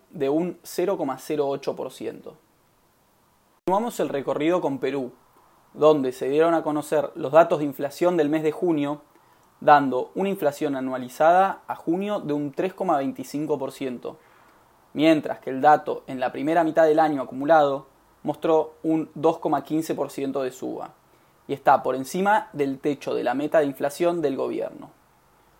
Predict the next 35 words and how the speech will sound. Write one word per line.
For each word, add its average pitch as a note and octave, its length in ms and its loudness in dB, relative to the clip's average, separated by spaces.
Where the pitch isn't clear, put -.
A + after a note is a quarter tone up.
El E3 120 6
índice A3 320 -2
general C#3 560 0
de C#3 140 -2
la C3+ 80 4
Bolsa D3+ 320 0
de D3+ 60 4
Valores C#3+ 320 0
de D3 80 -2
Lima D3 380 -2
fue D#3 340 2
el C#3+ 100 -2
más F#3 200 0
afectado E3+ 520 4
de D3 60 4
los C#3 120 -2
del D3 120 -2
mila D#3 480 0
y D3+ 60 -6
mostró C#3+ 480 -6
una F#3+ 200 -4
caída E3+ 260 0
semanal C#3+ 540 -4
de D3 120 -10
un C#3 140 -6
cero E3 340 -6
coma D#3 160 -4
noventa C3 300 -8
y - 20 -18
seis C3+ 200 -8
por C3+ 200 -12
ciento, C#3 500 -4
cerrando F3 380 2
el E3 60 2
viernes E3 440 2